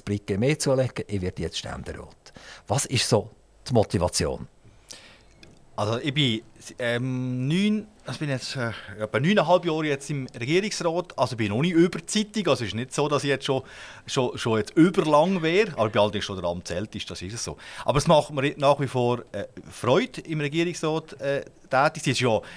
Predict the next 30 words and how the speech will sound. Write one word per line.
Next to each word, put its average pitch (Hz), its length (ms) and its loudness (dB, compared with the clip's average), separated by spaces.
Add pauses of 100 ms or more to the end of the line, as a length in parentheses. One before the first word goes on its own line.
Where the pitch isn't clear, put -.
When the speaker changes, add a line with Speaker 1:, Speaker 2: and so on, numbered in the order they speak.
(160)
Speaker 2:
das 135 160 4
habe 135 140 6
ich 104 80 0
immer 147 180 0
gesagt, 90 380 0
das - 80 -10
habe 107 120 -2
ich 107 60 0
immer 139 140 -2
die 139 140 -4
Formulierung 131 600 0
gebraucht, 135 420 0
das 113 80 -6
ist 120 160 -2
ein - 140 -12
Privileg, 95 680 -2
dürfen, 151 360 2
das - 180 -10
Amt 113 340 0
auszuüben. 92 580 -4
Es - 100 -12
ist 104 120 -6
ein 82 60 -10
sehr 151 400 0
vielfältiges 143 760 -2
Amt, 120 300 -4 (340)
es 104 140 -8
ist 92 200 -6
ein 110 60 4
Amt, 110 320 -2